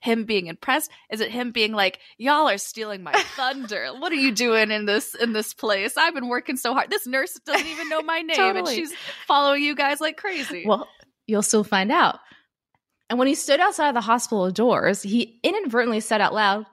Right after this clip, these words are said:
Speaker 2: "Those are black guys."
Speaker 1: Okay.
Speaker 2: John Moon is black.
Speaker 1: I see. Okay.
Speaker 2: It was unheard of for black men to wander into a hospital as if they owned the place in a role that they occupied and controlled.
Speaker 1: Ah.
Speaker 2: Then two weeks later,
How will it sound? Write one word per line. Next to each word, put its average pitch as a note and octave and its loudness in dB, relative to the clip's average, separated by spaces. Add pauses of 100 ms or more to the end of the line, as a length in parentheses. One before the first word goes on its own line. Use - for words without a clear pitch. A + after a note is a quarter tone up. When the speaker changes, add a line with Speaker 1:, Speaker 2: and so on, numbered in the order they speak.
(320)
Speaker 2:
"Those A#4+ 0
are A#4 -4
black C5+ 4
guys." G#3+ 2 (360)
Speaker 1:
Okay. G3+ -8 (260)
Speaker 2:
John A#3+ 4
Moon F3 0
is D#3+ -4
black. - -8
Speaker 1:
I E3+ -10
see. - -10 (160)
Okay. F3 -2 (420)
Speaker 2:
It D#4+ 0
was F4 -2
unheard C#4 4
of E3 4 (120)
for A#3+ -4
black A#3 2
men F#3+ -8
to A3 -8
wander A3+ 0
into D#4 0
a C#4 2
hospital A3+ 0
as G3+ 0
if D4+ -2
they - -2
owned C4 6
the G3 0
place - -6
in G3 2
a F#3+ 2
role F3+ 0
that D#3+ -4
they A#3+ 4 (100)
occupied G3 -2
and F3 -2
controlled. - 2 (160)
Speaker 1:
Ah. F#3 -18
Speaker 2:
Then G3+ 2
two F#4 4
weeks E4 2
later, A#3+ 4